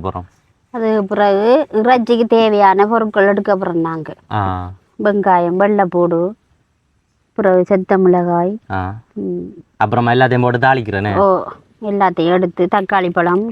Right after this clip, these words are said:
Speaker 2: கறிவேப்பிலை,
Speaker 1: ஆ.
Speaker 2: கம்பலை, சீரகம் எல்லாம் போட்டு தாளிக்கிறது.
Speaker 1: இறைச்சி கறி சமைக்கிற மாதிரி தான் அப்ப
Speaker 2: ஓ,
Speaker 1: கிட்டத்தட்ட.
Speaker 2: இறைச்சி கறி சமைக்கிற மாதிரி தான்.
Speaker 1: அதுக்கு இறைச்சி போடுறோம், இதுக்கு பருப்பு போடுறோம்.
Speaker 2: பருப்பு போடுறோம்.
Speaker 1: ஓகே, இனி வந்து நம்ம ஒண்டண்டா பார்ப்போம், என்ன ஒண்டண்டா செய்யக்குள்ள நம்ம வந்து பார்ப்போம்.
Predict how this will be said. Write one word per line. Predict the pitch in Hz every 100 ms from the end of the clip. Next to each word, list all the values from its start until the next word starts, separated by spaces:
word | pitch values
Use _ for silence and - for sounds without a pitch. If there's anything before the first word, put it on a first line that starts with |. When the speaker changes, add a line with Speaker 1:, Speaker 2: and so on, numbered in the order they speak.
| 220
Speaker 2:
கறிவேப்பிலை, | 208 202 185 175 170 170 175 214
Speaker 1:
ஆ. | 208 202
Speaker 2:
கம்பலை, | 202 196 190 175 170 196 - _ _ - _ -
சீரகம் | 220 202 185 190 220 -
எல்லாம் | 233 208 214 196
போட்டு | 190 190 214
தாளிக்கிறது. | 226 220 190 185 170 156 -
Speaker 1:
இறைச்சி | 120 143 156 170
கறி | 160
சமைக்கிற | 160 160 139
மாதிரி | 147 151
தான் | 117 107
அப்ப | 202
Speaker 2:
ஓ, |
Speaker 1:
கிட்டத்தட்ட. | 220 220 190 170
Speaker 2:
இறைச்சி | 202 254 262
கறி | 277 254
சமைக்கிற | 247 240 233 214 214
மாதிரி | 214 214 196
தான். | 175 - _
Speaker 1:
அதுக்கு | - 120 120
இறைச்சி | 139 127 143
போடுறோம், | 135 123 139
இதுக்கு | 147 147
பருப்பு | 156 135 110
போடுறோம். | 117 208
Speaker 2:
பருப்பு | 202 175 165 185
போடுறோம். | 196 185 170 - - 123 104
Speaker 1:
ஓகே, | 107 90 - 120 110 101 95 98 _ _ _
இனி | 110
வந்து | 117 117
நம்ம | 120 123
ஒண்டண்டா | 139 131
பார்ப்போம், | 117 135 127 113
என்ன | 117 107
ஒண்டண்டா | 107 113 113
செய்யக்குள்ள | 120 117 104 104
நம்ம | 104 104
வந்து | 104
பார்ப்போம். | 101 101 92